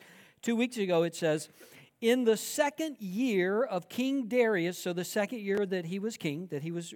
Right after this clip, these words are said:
ruling, "in the second year of King Darius,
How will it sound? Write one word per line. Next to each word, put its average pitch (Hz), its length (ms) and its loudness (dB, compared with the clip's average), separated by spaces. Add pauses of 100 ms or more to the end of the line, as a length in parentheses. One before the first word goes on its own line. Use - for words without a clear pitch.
ruling, 151 420 -6 (760)
"in 175 80 -6
the 190 80 -2
second 285 240 6
year 269 140 6
of 254 100 0
King 254 200 0
Darius, 208 440 2